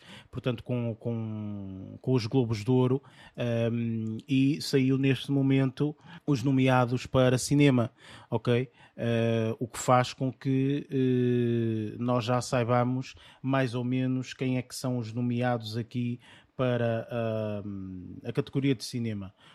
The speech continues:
Ora bem, para a categoria de cinema temos aqui como, eh, melhor atriz, ahm, a Ana Moreira com o filme Sombra, a Anabela Moreira com O Último Banho, um filme que eu, que eu, que eu, que eu vi aqui há algumas semanas atrás,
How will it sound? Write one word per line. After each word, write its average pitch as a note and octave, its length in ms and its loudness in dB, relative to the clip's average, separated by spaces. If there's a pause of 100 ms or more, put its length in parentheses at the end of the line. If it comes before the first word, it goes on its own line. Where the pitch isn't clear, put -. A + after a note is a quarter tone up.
Ora C#3 100 0
bem, B2+ 140 2
para C3 120 -4
a - 20 -2
categoria D#3+ 420 0
de C3 80 -12
cinema C3 460 0
temos C3+ 320 0
aqui C3+ 260 -2
como, A2+ 640 -2
eh, A2 640 -2
melhor C3 340 2
atriz, C#3 680 -2 (340)
ahm, A2+ 840 0
a C3+ 100 2
Ana C#3 180 4
Moreira C3 460 4
com - 200 -4
o A#2 40 -2
filme A#2+ 320 -2
Sombra, C3 560 0 (380)
a A#2 180 0
Anabela B2 540 4
Moreira B2 440 4
com A#2 220 -2
O A2 80 0
Último B2 420 2
Banho, B2 380 4
um A2 300 -4
filme A2+ 300 -2
que - 120 -4
eu, G#2+ 140 0
que - 160 -8
eu, G2+ 220 -6
que A2+ 120 -10
eu, G#2 160 -10
que - 80 -4
eu B2+ 60 2
vi A#2+ 160 0
aqui A#2 180 -4
há A#2 60 2
algumas A2+ 380 -2
semanas A2 340 -4
atrás, C3 420 0